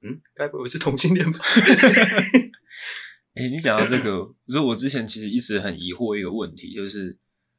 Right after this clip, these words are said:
Speaker 2: 呃，男生的同性恋，
Speaker 1: 嗯。
Speaker 2: 在女生那一方，扮演女生那一方，其实很明显可以看得出来。
Speaker 1: 等一下，你这就有点，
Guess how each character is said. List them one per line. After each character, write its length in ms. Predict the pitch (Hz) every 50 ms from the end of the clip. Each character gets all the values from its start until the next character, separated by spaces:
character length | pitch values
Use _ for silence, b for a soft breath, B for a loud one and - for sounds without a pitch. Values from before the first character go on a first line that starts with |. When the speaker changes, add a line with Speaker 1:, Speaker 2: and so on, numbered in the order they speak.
| _ _ _ _ _ _
Speaker 2:
呃， 320 | - 101 95 92 90 - - _ _ _ _ _
男 260 | - 117 107 110 117 120
生 200 | 117 143 143 135
的 80 | 107
同 200 | 98 - 90 90
性 200 | 95 98 92 87
恋， 200 | 95 92 78 - _ _ -
Speaker 1:
嗯。 200 | 101 95 - - _ _ _ _ _ _ _ _ _ _ -
Speaker 2:
在 400 | - 123 113 104 98 90 76 - - _ _
女 260 | - 127 120 107 92 98
生 240 | - - 123 120
那 100 | 123 120
一 60 | 98 98
方， 280 | 95 98 85 87 95 - -
扮 160 | - 135 123
演 140 | 107 104 101
女 140 | 95 82 -
生 180 | - 110 107
那 140 | 104 95 85
一 40 | 90
方， 280 | - 98 87 82 - _ _ _ _
其 140 | - - 117
实 100 | 110 104
很 120 | 104 113 101
明 180 | 95 98 101
显 140 | - - -
可 80 | - 104
以 20 |
看 140 | - 107 90
得 80 | 76
出 180 | - - - -
来。 80 | - - _ _ _ -
Speaker 1:
等 100 | - 147
一 20 |
下， 300 | 170 208 147 - - - _ _ _ _ B B B B B B B _ _ _ _ -
你 100 | 120 120
这 160 | 123 196 208
就 160 | 190 202 190
有 120 | 143 117 117
点， 260 | 113 101 95 92 _